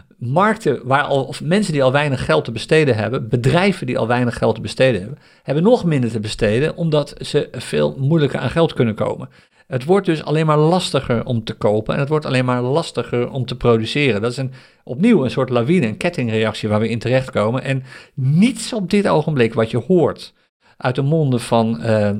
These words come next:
de bedrijfsleiders, want dat zijn gewoon bedrijven, van centrale banken, laat mij concluderen dat het voorbij is met die rentestijgingen. Dat betekent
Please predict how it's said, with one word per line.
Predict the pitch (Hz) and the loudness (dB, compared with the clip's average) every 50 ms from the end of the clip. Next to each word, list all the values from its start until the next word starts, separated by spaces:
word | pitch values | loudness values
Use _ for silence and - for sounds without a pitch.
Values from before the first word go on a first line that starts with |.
| - - | -6 -10
de | 123 110 107 110 | -10 -6 -6 -2
bedrijfsleiders, | 117 117 123 151 160 180 139 139 123 120 120 110 101 95 90 - - | 0 0 2 2 2 2 2 4 4 4 4 2 0 -2 -4 -6 -10
want | - - 113 | -8 -6 -4
dat | 101 98 | -4 -4
zijn | - 120 113 - | -2 -4 -4 -4
gewoon | - 92 | -4 -4
bedrijven, | 104 110 117 123 127 123 110 101 - - - _ _ _ _ _ _ - | -2 -2 -2 0 0 -2 -2 -6 -8 -12 -20 _ _ _ _ _ _ -10
van | - 95 117 147 156 143 | -8 -4 -2 -2 -2 -2
centrale | - - 143 127 - 139 127 123 117 107 | -2 -4 -4 0 0 0 2 2 2 2
banken, | 117 143 156 180 208 202 240 240 240 _ _ _ _ _ _ _ - | 2 0 0 0 0 -4 -6 -10 -14 _ _ _ _ _ _ _ -16
laat | 120 110 117 131 127 113 107 | -10 -4 -4 -2 -2 -2 -4
mij | 107 113 127 160 214 262 294 302 302 _ _ _ _ _ _ _ _ _ _ | -4 -2 -2 -2 -2 -2 -4 -6 -12 _ _ _ _ _ _ _ _ _ _
concluderen | - 185 180 165 - - 131 123 143 160 180 185 175 170 - 143 | -8 -8 -8 -6 -6 -6 -6 -2 2 4 4 4 4 2 -2 0
dat | 139 139 127 | -2 -2 -2
het | 135 127 | -2 -4
voorbij | - - 113 113 113 107 104 104 | -4 -4 0 0 2 0 0 -2
is | 98 - | -4 -6
met | - 107 98 | -8 -10 -8
die | - 104 | -6 -4
rentestijgingen. | 101 101 98 - - - 104 104 - 101 - 101 107 | -4 -4 -4 -6 -10 -10 -10 -10 -12 -10 -12 -8 -6
Dat | 123 120 | -6 -6
betekent | - - 170 175 170 170 175 - | 0 2 2 2 2 0 -4 -10